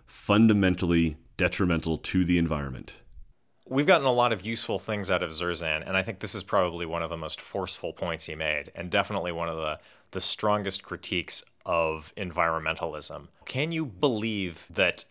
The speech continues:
Speaker 2: the technological enterprise as a social thing can have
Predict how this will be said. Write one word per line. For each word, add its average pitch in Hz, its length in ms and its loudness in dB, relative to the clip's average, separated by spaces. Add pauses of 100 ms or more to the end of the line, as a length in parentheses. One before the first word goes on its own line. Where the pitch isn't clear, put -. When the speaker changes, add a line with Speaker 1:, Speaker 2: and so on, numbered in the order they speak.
Speaker 2:
the 98 140 -8
technological 117 840 -2
enterprise 87 720 -2
as 95 240 0
a 98 80 -2
social 104 540 -2
thing 82 560 -8 (500)
can 104 160 -10
have 98 500 0